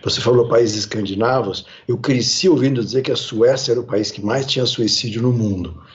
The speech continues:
Isso foi verdade até mil novecentos e cinquenta. Suécia é um exemplo de país que reduziu drasticamente a taxa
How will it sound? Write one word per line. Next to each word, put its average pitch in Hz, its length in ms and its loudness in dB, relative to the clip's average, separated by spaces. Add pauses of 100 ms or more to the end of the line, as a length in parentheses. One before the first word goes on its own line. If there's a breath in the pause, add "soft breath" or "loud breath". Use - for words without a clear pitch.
(360 loud breath)
Isso 196 200 4
foi 160 140 2
verdade 135 360 4
até 151 160 -2
mil 151 100 0
novecentos 151 340 -6
e - 20 -8
cinquenta. 120 720 -6 (560)
Suécia 156 760 0
é 143 80 0
um 139 200 2
exemplo 156 840 0
de 135 160 -6
país - 880 -2 (520)
que 143 440 0
reduziu 131 760 0 (120)
drasticamente 123 1000 -2
a 127 40 -8
taxa 107 680 -4